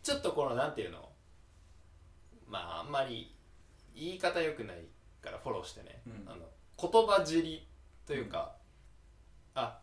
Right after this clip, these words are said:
Speaker 1: こう言ってるってことは、裏側では、
Speaker 2: うん、うん、うん。
Speaker 1: みたいな一幕もちょこちょこあったりして。
Speaker 2: あったね、あったね。
Speaker 1: そうそうそう。
Speaker 2: まあ、オフレコとはいえ、そのご-、ほ-、ご本人からも言えないこともあるだろうしね。
Speaker 1: うん、あるだろうし。
Speaker 2: うん。
Speaker 1: そ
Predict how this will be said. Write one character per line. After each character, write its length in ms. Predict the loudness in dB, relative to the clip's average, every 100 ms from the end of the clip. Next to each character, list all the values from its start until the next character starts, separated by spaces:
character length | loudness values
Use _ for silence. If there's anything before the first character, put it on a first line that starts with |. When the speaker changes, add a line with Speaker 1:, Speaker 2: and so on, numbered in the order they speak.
| -4
Speaker 1:
こ 220 | 4 6 6
う 40 |
言 100 | 4
っ 40 |
て 180 | 2 6
る 180 | 6 6
っ 20 |
て 100 | 2 -2
こ 120 | 0
と 160 | 4
は、 320 | 8 8 6 -4 -20 -20 -20 -20 -10
裏 180 | 0 2
側 300 | 2 2 2
で 120 | 4
は、 100 | 6
Speaker 2:
う 20 | 6
ん、 40 |
う 20 |
ん、 80 | 6
う 20 |
ん。 40 | -2 -18 -20 -6
Speaker 1:
み 140 | 2
た 180 | 10 12
い 80 | 12
な 440 | 6 6 2 -4 -16 -10
一 180 | -2
幕 240 | 0 0 -2
も 220 | -8 -6
ち 100 | -2
ょ 40 | 2
こ 120 | 2
ち 100 | 0
ょ 60 | -4
こ 100 | -2
あ 160 | 0
っ 60 | 0
た 120 | 0
り 60 | 0
し 180 | -2 -2
て。 60 |
Speaker 2:
あ 40 | -2
っ 20 |
た 60 | -2
ね、 20 |
あ 40 |
っ 40 | -6
た 60 |
ね。 180 | -10 -14 -20 -20 -20 -20 -20 -20
Speaker 1:
そ 180 | -4 -2
う 40 | -2
そ 200 | -4 -6
う 40 |
そ 300 | -6 -10 -8
う。 40 | -4
Speaker 2:
ま 80 |
あ、 40 | -2
オ 80 | 0
フ 100 | 0
レ 120 | 0
コ 120 | -2
と 120 | 0
は 120 | 2 2
い 140 | 2
え、 60 | -4
そ 140 | -8
の 60 | -4
ご-、 240 | -4 -4
ほ-、 240 | -6 -4 -2
ご 140 | 2
本 220 | 2 2 0
人 160 | -2
か 100 | 2
ら 120 | 4
も 100 | 4
言 240 | 4 4 2
え 20 |
な 140 | 0
い 60 | -2
こ 100 | -4
と 100 | -6
も 240 | -6 -10 -20 -20 -20 -10
あ 120 | -8
る 80 | -6
だ 100 | -10
ろ 80 | -6
う 40 |
し 60 | -4
ね。 260 | -4 -6 0
Speaker 1:
う 40 |
ん、 40 |
あ 60 | 0
る 100 | 0
だ 80 | -4
ろ 120 | -8
う 40 |
し。 140 | -12 -12
Speaker 2:
う 40 |
ん。 80 | -14 -14
Speaker 1:
そ 320 | -8 -6 -6